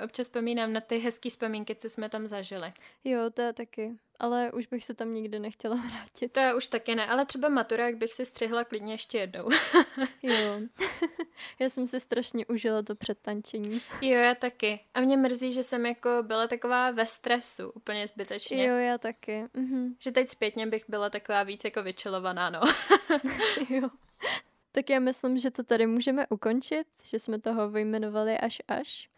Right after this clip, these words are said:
Speaker 2: Moc děkujeme, že jste si poslechli dnešní epizodu. Nezapomeňte nás sledovat na Instagramech,
Speaker 1: Mhm.
Speaker 2: zavináč souzní podcast. Eh, naše soukromé jsou zavináč Adamu Anička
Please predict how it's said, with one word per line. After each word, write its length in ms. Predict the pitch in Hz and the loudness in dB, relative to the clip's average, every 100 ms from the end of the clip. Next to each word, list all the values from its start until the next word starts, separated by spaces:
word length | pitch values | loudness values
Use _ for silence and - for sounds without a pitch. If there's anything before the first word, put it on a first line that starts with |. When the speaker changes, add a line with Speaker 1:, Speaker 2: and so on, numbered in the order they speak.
| _ _ _ | _ _ _
Speaker 2:
Moc 260 | 254 269 254 | 0 0 2
děkujeme, 600 | 247 247 262 254 247 247 | 0 4 4 6 4 2
že 160 | 240 247 | 0 -4
jste 200 | - 240 | -4 -6
si 380 | - 247 226 | -2 2 2
poslechli 600 | 214 233 - 233 240 247 | 0 -4 0 -2 0 -2
dnešní 480 | 220 233 - 277 262 | -2 -2 -2 -2 0
epizodu. 680 | 226 202 208 254 247 302 330 - _ _ - | 0 0 0 -2 -2 -2 -2 -8 _ _ -2
Nezapomeňte 720 | 240 226 226 226 226 220 214 | 2 2 0 -2 -2 -2 -2
nás 200 | 214 214 | -2 -2
sledovat 500 | 233 220 202 196 - _ - _ | -2 -2 -2 -6 -8 _ -20 _
na 100 | 220 | -8
Instagramech, 760 | 196 220 - 269 277 285 311 330 - _ | -4 -6 -2 -2 -2 0 -2 -4 -12 _
Speaker 1:
Mhm. 80 | 240 | 0
Speaker 2:
zavináč 400 | 240 233 214 220 | 2 2 0 -4
souzní 400 | - 220 233 240 | -4 -2 0 0
podcast. 680 | 214 208 - 247 320 359 - - _ _ _ - - | -2 -4 -2 0 0 -4 -12 -18 _ _ _ -18 -4
Eh, 60 | 220 208 208 202 220 - | -2 0 -2 -6 -10 -6
naše 380 | 220 214 - 220 | -4 -4 -2 -2
soukromé 580 | - 208 - 220 202 214 | 0 -2 0 0 0 0
jsou 380 | - 190 185 - | -2 -2 -2 -8
zavináč 640 | - 226 226 226 226 - - | -2 0 2 4 2 -2 -4
Adamu 380 | - 214 220 214 | -2 0 0 -2
Anička 480 | 196 208 - - | -4 -6 -6 -4